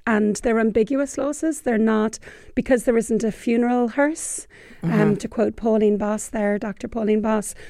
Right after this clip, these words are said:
Speaker 1: "Not every loss has a hearse. And some of the most profound losses don't have a hearse." Um, her work is on ambiguous loss. This is where someone's still alive, but there's a profound loss. And it could be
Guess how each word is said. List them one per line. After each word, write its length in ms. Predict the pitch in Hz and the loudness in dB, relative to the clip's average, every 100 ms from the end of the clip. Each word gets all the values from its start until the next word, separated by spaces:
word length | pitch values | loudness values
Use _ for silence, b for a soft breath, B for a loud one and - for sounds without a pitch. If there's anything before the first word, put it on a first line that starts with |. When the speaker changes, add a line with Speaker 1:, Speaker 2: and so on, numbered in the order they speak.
| B B | B B
Speaker 1:
"Not 240 | 233 233 | 2 4
every 260 | 233 220 220 | 2 2 2
loss 300 | 208 202 - | 2 0 -2
has 180 | 196 - | -4 -4
a 60 | |
hearse. 640 | 190 208 226 - - - - B B B B | -6 -4 -4 -4 -8 -8 -12 B B B B
And 160 | 233 214 | 2 2
some 240 | - 226 | 4 2
of 100 | 208 | 2
the 80 | 233 | 2
most 260 | 208 208 - | 2 2 0
profound 480 | 226 214 196 220 | -4 0 2 2
losses 520 | 240 254 262 311 294 - | 2 0 0 -2 -2 0
don't 300 | 220 247 - | 0 0 -2
have 200 | 277 285 | -4 -2
a 80 | |
hearse." 640 | 262 320 330 381 - - - B B B B | 0 0 0 -2 -12 -14 -16 B B B B
Um, 580 | 247 214 214 208 208 196 - | 2 4 6 4 2 0 -4
her 160 | 233 220 | 2 4
work 240 | 208 202 | 4 0
is 140 | 202 | -2
on 160 | 220 208 | 2 2
ambiguous 680 | 202 185 214 247 233 226 240 | 2 2 2 2 -2 -2 -2
loss. 400 | 226 247 - - | -2 -2 -8 -6
This 240 | 226 - | -6 -4
is 140 | 220 | -6
where 400 | - 226 214 202 - B B | 0 2 4 2 -2 B B
someone's 420 | - 220 220 190 | 0 2 4 2
still 240 | - 190 | 0 0
alive, 720 | 185 180 220 240 240 269 - - b b b 208 | 2 2 2 2 0 -4 -12 -20 b b b 0
but 280 | 208 190 - | 2 2 0
there's 240 | 208 196 | 0 0
a 40 | 196 | -2
profound 540 | - 214 - 185 185 | -4 -4 -2 -2 -2
loss. 360 | - - - - | -2 -4 -8 -6
And 140 | 214 202 | -2 -2
it 80 | |
could 260 | - 247 202 | 0 0 2
be 360 | 208 196 202 | 2 2 2